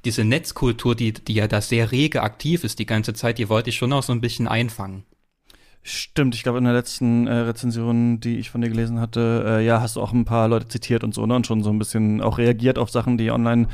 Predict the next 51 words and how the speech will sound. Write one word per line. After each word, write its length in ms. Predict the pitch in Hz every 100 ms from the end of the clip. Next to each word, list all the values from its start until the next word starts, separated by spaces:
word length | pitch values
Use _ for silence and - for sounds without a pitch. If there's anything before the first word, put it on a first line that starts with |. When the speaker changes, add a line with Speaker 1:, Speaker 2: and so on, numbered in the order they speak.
| - -
Speaker 2:
äh, 280 | 135 117 113
geschrieben 480 | 110 120 - 175 151
wurden. 120 | 131 - -
Was 240 | 143 143 -
war 120 | -
da 100 | 127
unfertig 640 | 131 131 - 170 185 196
an 80 | 180
den 140 | 190 190
Folgen? 260 | 185 196
Das 100 | 175
interessiert 300 | 139 131 139
mich 120 | 147
jetzt 180 | 151 -
natürlich, 360 | 151 - 185 -
was 140 | 123
du 140 | - 127
da 160 | 123
für 160 | 120 127
unfertige 460 | 123 - 127 117
Sachen 200 | 113 127
gesehen 240 | 143 143 165
hast. 140 | - - - - - -
Speaker 1:
Naja, 320 | 113 113 131
die 100 | 151
C-G-I-Effekte 960 | 143 143 - 127 123 175 151 113 113 110
waren 200 | 110 110
teilweise 460 | 120 113 110 107 110
noch 140 | 104
nicht 200 | 113 110
drin. 280 | - 113 113
Also 200 | 107 123
vor 160 | 113 101
allem 220 | 120 131
diese 260 | 120 113
sechste 440 | 104 110 147 180 156
Speaker 2:
Ah. 20 |
Speaker 1:
Folge, 580 | - 139 143 156 151 120
wo 80 | 120
es 80 |
dann 160 | - 113
auch 120 | 113
diesen 260 | - 113 107
Zeitsprung 580 | - 113 - - 135 127
gab, 300 | 123 135 -
da 120 | 107
waren 200 | 107 123
die 140 | 120
Drachenszenen 880 | 110 117 120 143 127 - 117 113 110
eigentlich 460 | 101 117 120 113 -
noch 260 | 113 107